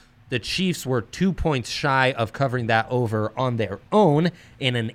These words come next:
eighty-two point game, fifty-one thirty-one, I believe. And that makes the Texans plus three sixty dogs, with the Chiefs favored by minus four thirty-five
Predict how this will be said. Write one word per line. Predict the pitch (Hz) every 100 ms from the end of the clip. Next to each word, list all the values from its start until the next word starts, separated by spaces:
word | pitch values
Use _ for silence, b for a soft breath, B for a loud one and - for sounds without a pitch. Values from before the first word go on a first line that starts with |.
| -
eighty-two | 185 143 117 - - 294 294
point | 160 113 104 104
game, | 117 107 127 127
fifty-one | - 151 139 127 123
thirty-one, | 113 - 185 170 120 113
I | 110
believe. | 101 107 202 220 202 B B B B 143
And | 139 131
that | 143 151
makes | 135 143 -
the | 123
Texans | - 147 143 - 135 - - -
plus | - 208 -
three | - 156 180 151
sixty | - 160 - 110
dogs, | 107 147 160 160 156 - b b b -
with | 131 135 -
the | -
Chiefs | 107 - 147 143 - - _ _ _
favored | 135 131 131 117
by | 107
minus | 107 117 135 135 -
four | - 147 165
thirty-five | - 160 160 139 143 131 123